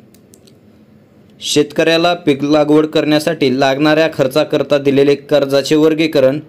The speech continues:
अल्प मुदत कर्जामध्ये होते. पुढचा प्रश्न अठ्ठेचाळीस नंबर, खालीलपैकी द्राक्षाची सुधारित जात कोणती आहे? ऑप्शन होते सुहासिनी,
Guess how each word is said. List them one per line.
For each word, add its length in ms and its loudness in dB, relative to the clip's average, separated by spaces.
अल्प 360 0
मुदत 560 0
कर्जामध्ये 600 2
होते. 380 0
पुढचा 260 0
प्रश्न 400 -2
अठ्ठेचाळीस 600 -2
नंबर, 280 0
खालीलपैकी 720 -2
द्राक्षाची 720 -2
सुधारित 440 -2
जात 180 0
कोणती 280 -2
आहे? 300 0
ऑप्शन 400 0
होते 360 0
सुहासिनी, 760 -2